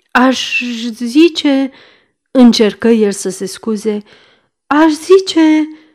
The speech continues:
ai zice că acest om trebuie pedepsit și izgonit.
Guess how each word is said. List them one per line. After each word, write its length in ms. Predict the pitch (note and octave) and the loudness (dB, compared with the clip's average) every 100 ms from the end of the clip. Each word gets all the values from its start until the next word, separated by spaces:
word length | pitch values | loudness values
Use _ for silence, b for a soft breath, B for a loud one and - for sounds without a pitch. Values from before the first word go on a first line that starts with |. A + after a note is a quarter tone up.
| B _ _ _ - | B _ _ _ 2
ai 340 | D4 C#4 C4 | 6 6 6
zice 580 | A#3+ F4 G#4+ - F4 E4 | 6 4 4 0 2 2
că 440 | - D#4 D4+ D4 C4 | 4 4 4 4 4
acest 480 | B3 - F4 - | 4 4 2 2
om 260 | B3 D4 D4+ | 2 4 4
trebuie 420 | D#4 A#3 G3+ G#3+ | 4 4 4 2
pedepsit 880 | G#3 G3+ F#3+ G#3+ - - C#4+ D#4 - _ _ _ _ | 2 -2 -2 -4 -4 -2 -2 -4 -20 _ _ _ _
și 220 | - A3+ | -6 -2
izgonit. 800 | G#3 F#3 - G3 C4 C#4+ - - | -2 -4 -2 0 2 -2 -6 -20